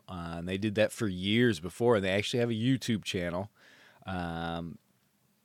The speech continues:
and I'll put a link in the description for, for their channels and stuff so you can check 'em out. They, they haven't updated it in a couple of years, but there's some great videos for a lot of, uh,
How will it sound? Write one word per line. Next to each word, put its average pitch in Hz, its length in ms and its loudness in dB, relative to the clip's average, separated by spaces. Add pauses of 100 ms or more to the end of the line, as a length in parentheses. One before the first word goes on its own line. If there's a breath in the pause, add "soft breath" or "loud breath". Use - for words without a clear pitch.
(200)
and 101 140 2
I'll 101 100 10
put 123 180 6
a 104 40 8
link 113 280 6
in 113 100 4
the 101 80 2
description 95 680 0
for, 95 640 2
for 104 360 0
their 95 160 2
channels 98 520 0
and 92 80 -6
stuff 95 240 0
so - 120 -4
you 101 80 0
can 95 120 -6
check 101 220 -2
'em 95 60 -4
out. 87 160 0
They, 120 240 6
they 120 140 4
haven't 104 220 6
updated 101 440 2
it 95 160 2
in 90 80 -4
a 90 60 -4
couple 98 280 -2
of 92 60 2
years, 92 200 2
but - 180 -16
there's 90 180 -6
some 95 200 -8
great 110 360 0
videos 110 560 4 (400 loud breath)
for 101 640 2
a 95 80 0
lot 101 380 6
of, 92 360 -2
uh, 90 400 -4